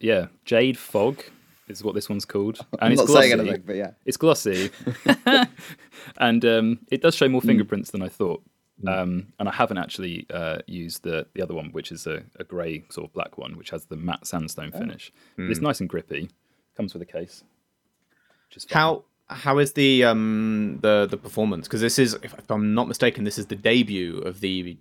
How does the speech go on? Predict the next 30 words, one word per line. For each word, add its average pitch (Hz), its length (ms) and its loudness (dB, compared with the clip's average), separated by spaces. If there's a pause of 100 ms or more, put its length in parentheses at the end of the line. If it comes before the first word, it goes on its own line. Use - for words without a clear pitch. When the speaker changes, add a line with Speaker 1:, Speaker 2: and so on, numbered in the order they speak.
(140)
Speaker 3:
MediaTek 101 360 0
Speaker 2:
Thirteen. 104 280 -2
Speaker 3:
Dimensity 101 480 0
Speaker 1:
Yes. 98 100 -4
Speaker 3:
thirteen 107 480 -2
hundred. 120 480 -4 (260)
Speaker 1:
Thirteen 113 280 0
hundred, 113 300 -4
yeah. 113 280 0 (140)
Um, 107 380 0 (140)
yeah, - 160 -4
it's - 100 -12
good - 140 -6
to - 80 -16
see 90 260 -8 (200)
MediaTek 101 440 -6
in, 92 120 -6
in 90 140 -8
a 87 60 -8
OnePlus 90 340 -12
phone. 98 220 -4 (300)
Performance 110 280 0
is 92 80 -10
really 87 140 -4
good. 80 260 -6
I've 92 120 -4
not 90 120 -6
come 95 120 -10
across 85 320 -12
any 78 280 -16